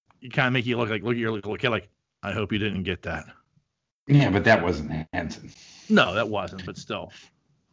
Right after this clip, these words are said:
Speaker 1: But
Speaker 2: Yeah.
Speaker 1: that, that, that's where it carried on to.
Speaker 2: No, that's where it carried on to.
Speaker 1: Yeah.
Speaker 2: I mean, you remember F-, Muppets from Space?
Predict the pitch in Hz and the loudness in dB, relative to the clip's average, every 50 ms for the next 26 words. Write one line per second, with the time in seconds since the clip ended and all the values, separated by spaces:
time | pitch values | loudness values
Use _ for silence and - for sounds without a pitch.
0 | _ _ _ - - 151 143 131 - 147 143 143 147 143 135 - 156 135 - 135 | _ _ _ -4 2 4 4 4 4 4 2 2 0 -2 -2 -2 -6 -6 -4 -2
1 | 117 101 87 - - 92 85 85 101 101 98 90 78 - - - - - _ _ | -4 -4 -4 -8 -10 -8 -8 -8 -8 -8 -8 -8 -10 -12 -16 -18 -18 -20 _ _
2 | - _ _ _ _ _ _ _ _ _ _ _ _ _ _ _ - - - - | -20 _ _ _ _ _ _ _ _ _ _ _ _ _ _ _ -16 -14 -12 -12
3 | 76 - - _ _ - 127 135 131 123 117 120 117 - 123 120 117 120 - 110 | -12 -14 -18 _ _ 2 4 6 8 8 8 8 6 6 4 4 4 4 2 0
4 | - 107 101 90 85 87 90 92 90 82 80 - - - - - - - _ _ | 2 2 2 2 2 2 2 2 2 0 -2 -8 -18 -20 -20 -20 -20 -20 _ _
5 | - 117 107 90 78 - - _ _ _ - - 120 127 120 110 98 104 120 123 | -12 -10 -10 -10 -10 -12 -20 _ _ _ -2 4 6 8 8 8 8 6 6 8
6 | 127 120 110 107 98 101 - - - 104 104 104 104 92 - - 92 80 80 - | 8 8 8 6 4 4 -2 -4 2 6 6 6 6 4 -4 -4 -6 -6 -6 -2
7 | - 127 120 95 87 - - | 0 2 2 2 0 -2 -6